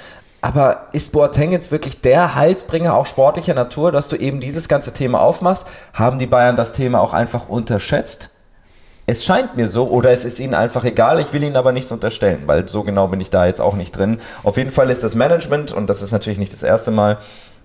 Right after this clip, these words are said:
äh, auf der kommunik-, kommunikativen Ebene mangelhaft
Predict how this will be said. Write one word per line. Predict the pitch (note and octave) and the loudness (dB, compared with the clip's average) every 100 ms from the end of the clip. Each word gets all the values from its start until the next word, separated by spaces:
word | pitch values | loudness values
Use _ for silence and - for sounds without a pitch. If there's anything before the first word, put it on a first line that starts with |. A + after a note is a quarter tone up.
| - | 0
äh, | G2 G2 | 4 4
auf | F#2+ F2 - | 4 0 2
der | F2+ | 0
kommunik-, | - G2+ F#2+ - - - | 0 -2 -4 -8 -16 -12
kommunikativen | - A#2+ A2 G#2+ C#3+ B2+ - | -2 0 0 -2 -4 -6 -2
Ebene | G#2+ G2+ G2+ F#2 F#2+ - - _ _ - | -2 0 2 2 0 -6 -20 _ _ -2
mangelhaft | G#2+ G#2+ F#2 - - | 0 2 0 -2 -10